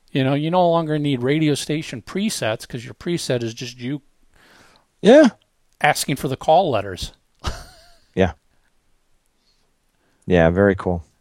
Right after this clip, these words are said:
Speaker 1: Yeah. So, I mean, I, I would love to hear what, what our listeners have in their wish lists.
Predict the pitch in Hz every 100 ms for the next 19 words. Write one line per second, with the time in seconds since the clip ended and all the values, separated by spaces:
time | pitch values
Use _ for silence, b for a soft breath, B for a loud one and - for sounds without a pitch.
0 | _ 135 117 - _ - 175 175 190 175
1 | 175 170 - _ _ - 165 170 170 175
2 | - - 190 208 151 170 190 175 165 165
3 | 156 131 131 b b b b b 170 156
4 | 151 - 127 123 131 143 - - 127 113
5 | - - - 127 113 117 113 123 120 110
6 | 98 - 110 90 - - -